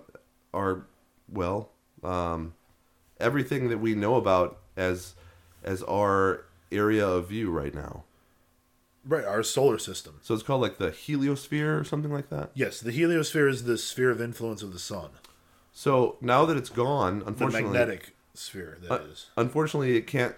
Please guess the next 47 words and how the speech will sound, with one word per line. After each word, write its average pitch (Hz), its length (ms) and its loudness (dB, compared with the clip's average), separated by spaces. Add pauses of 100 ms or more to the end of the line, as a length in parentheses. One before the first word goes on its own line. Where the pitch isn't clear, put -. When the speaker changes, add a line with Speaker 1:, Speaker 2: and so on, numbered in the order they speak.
Speaker 1:
send 117 340 0
J 110 160 4
peg 101 240 0
pictures 104 340 -2
anymore 90 280 -2
'cause 92 180 -6
the 85 60 -8
camera 113 320 -2
doesn't 87 240 -4
work. 85 260 -4 (360)
Or - 60 2
at 120 60 6
least 123 180 6
that's 123 160 2
what 113 80 -6
they 98 80 -2
tell 104 260 2
us. 90 260 -6 (260)
<laughs> 113 420 -4 (300)
Speaker 2:
No, 127 120 4
they 135 100 6
took 147 140 0
some 135 120 -2
pictures 123 320 0
of 95 80 -8
some 104 160 -8
crazy 113 420 2
shit 113 280 0
they 107 100 -4
don't 107 140 -2
want 101 180 -4
us 92 80 -14
to 95 100 -14
see. 95 300 -10 (180)
Speaker 1:
But, 110 340 6
uh, 104 400 4
we 117 520 -2
are 139 260 4
able 117 260 4
to 113 140 -6
get 113 240 -2
some 107 540 0
readings 113 480 2
and 98 120 -4
things 101 220 -4
from 131 240 -2
it, 104 220 0